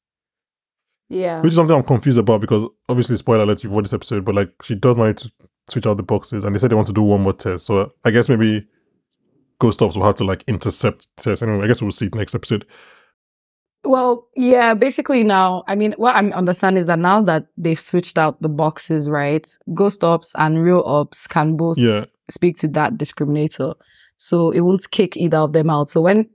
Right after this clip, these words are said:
Speaker 1: Regular Ops runs their tests, it'll be fine as well. When Ghost Ops runs their tests,
Speaker 2: Oh,
Speaker 1: it'll be fine
Speaker 2: okay.
Speaker 1: as
Speaker 2: So I
Speaker 1: well.
Speaker 2: thought it was only going to accept Ghost Ops.
Speaker 1: Well,
Speaker 2: But, okay,
Speaker 1: that, that
Speaker 2: okay, that
Speaker 1: might
Speaker 2: makes
Speaker 1: be
Speaker 2: sense.
Speaker 1: what they're trying to do, but I don't see how they can accomplish that realistically because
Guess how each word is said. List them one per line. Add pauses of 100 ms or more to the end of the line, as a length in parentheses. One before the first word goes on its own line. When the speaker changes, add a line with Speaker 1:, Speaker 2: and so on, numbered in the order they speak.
(120)
Speaker 1:
Regular
Ops
runs
their
tests,
it'll
be
fine
as
well.
When
Ghost
Ops
runs
their
tests, (160)
Speaker 2:
Oh,
Speaker 1:
it'll
be
fine
Speaker 2:
okay.
Speaker 1:
as
Speaker 2:
So
I
Speaker 1:
well.
Speaker 2:
thought
it
was
only
going
to
accept (240)
Ghost
Ops.
Speaker 1:
Well,
Speaker 2:
But,
okay,
Speaker 1:
that,
that
Speaker 2:
okay,
that
Speaker 1:
might
Speaker 2:
makes
Speaker 1:
be
Speaker 2:
sense.
Speaker 1:
what
they're
trying
to
do,
but
I
don't
see
how
they
can
accomplish
that
realistically
because